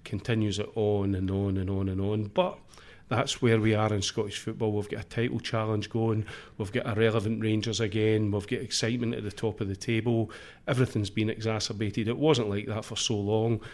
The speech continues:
um, and it just reflects the fact that, uh, that, that, that Rangers and Celtic are really, in terms of Scottish football, the only show in town.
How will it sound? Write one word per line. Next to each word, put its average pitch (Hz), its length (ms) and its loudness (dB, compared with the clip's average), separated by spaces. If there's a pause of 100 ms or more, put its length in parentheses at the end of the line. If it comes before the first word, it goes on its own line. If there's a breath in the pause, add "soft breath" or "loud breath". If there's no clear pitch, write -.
(220 loud breath)
um, 101 480 0
and 104 100 -2
it 110 100 -2
just - 220 -2
reflects 110 400 -2
the 104 60 -6
fact 113 320 -4
that, - 320 -6
uh, 110 420 2 (480 loud breath)
that, 117 280 2
that, 123 280 2
that 127 340 2 (320)
Rangers 143 340 4
and 120 80 0
Celtic 143 420 4
are 123 100 4 (220)
really, 143 320 6
in 120 220 4
terms 131 260 2
of 113 60 0
Scottish 127 260 -2
football, 139 240 2
the 135 80 4
only 139 180 4
show 143 180 2
in 139 80 4
town. 175 300 0